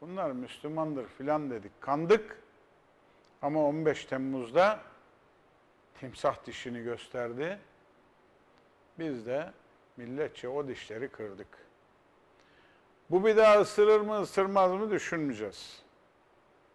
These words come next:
Bütün siyasi partiler bir araya gelmişse, omuz omuza vermişse, bu mücadelede beraber hareket edeceklerini ifade etmişse, aziz milletimiz de bu birliktelikten, bu dayanışmadan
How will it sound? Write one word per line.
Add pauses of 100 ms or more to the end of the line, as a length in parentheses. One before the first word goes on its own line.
(420)
Bütün
siyasi
partiler
bir
araya
gelmişse, (440)
omuz
omuza
vermişse, (1300)
bu
mücadelede (920)
beraber
hareket
edeceklerini
ifade
etmişse, (840)
aziz
milletimiz
de
bu
birliktelikten,
bu
dayanışmadan